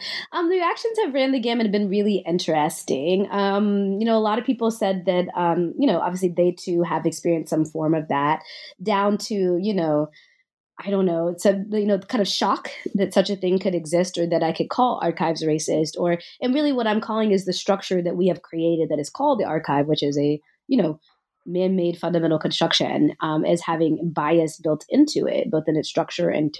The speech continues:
and also kind of its, um, what it collects and what it does. So there's been surprise from that all the way to, like, thanks for articulating what I've also felt. But, um, I also wanna point out, um, some of the responses that I've gotten specifically from archivists. So,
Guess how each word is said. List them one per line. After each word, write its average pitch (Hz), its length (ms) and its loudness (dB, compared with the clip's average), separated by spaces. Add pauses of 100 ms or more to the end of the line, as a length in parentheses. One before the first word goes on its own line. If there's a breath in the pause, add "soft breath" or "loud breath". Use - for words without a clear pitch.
and 156 200 4
also 160 240 0
kind 160 200 0
of 151 80 0
its, - 220 -4 (400 loud breath)
um, 175 200 0
what 196 140 2
it 175 120 -4
collects 160 360 -2
and 156 140 2
what 143 120 2
it 214 120 0
does. - 320 -4
So 185 120 -2
there's 190 180 0
been 196 120 0
surprise 254 420 0
from 233 140 -2
that 196 300 2 (260 loud breath)
all 208 140 0
the 196 100 0
way 190 140 0
to, 185 160 -2
like, 165 260 0
thanks 175 240 2
for 160 140 -4
articulating 156 640 0
what 147 140 2
I've 147 160 0
also - 260 -2 (160)
felt. - 180 0 (380 loud breath)
But, 247 140 0
um, 233 500 0
I 254 100 0
also 339 200 0
wanna 330 160 0
point 233 260 0
out, 190 340 2
um, 175 440 0
some 208 140 -2
of 202 60 0
the 196 80 2
responses 180 580 0
that 170 100 2
I've 165 120 -2
gotten 175 200 0
specifically 170 480 0
from 156 180 -2
archivists. - 600 0
So, 180 260 2